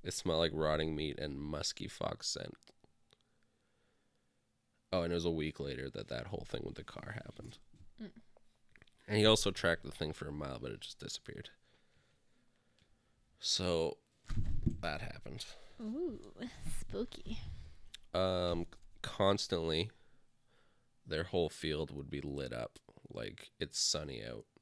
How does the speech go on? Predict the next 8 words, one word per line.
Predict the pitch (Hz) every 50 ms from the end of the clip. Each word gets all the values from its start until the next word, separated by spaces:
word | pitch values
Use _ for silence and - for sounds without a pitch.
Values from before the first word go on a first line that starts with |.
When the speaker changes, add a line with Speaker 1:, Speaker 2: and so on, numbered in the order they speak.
| - -
Speaker 1:
in | 78
the | 71
middle | 67 67 71 60 57
of | 53 50
the | 50
night. | 53 57 60 64 - - _ _ _ - _ _ - _ _ _ _ _ _ _ _ _ _ _ _ _ _ -
Aliens. | - 71 67 64 65 67 69 85 - - - - - _ _ -
Speaker 2:
Aliens. | - - - _ _ _ _ _ _ _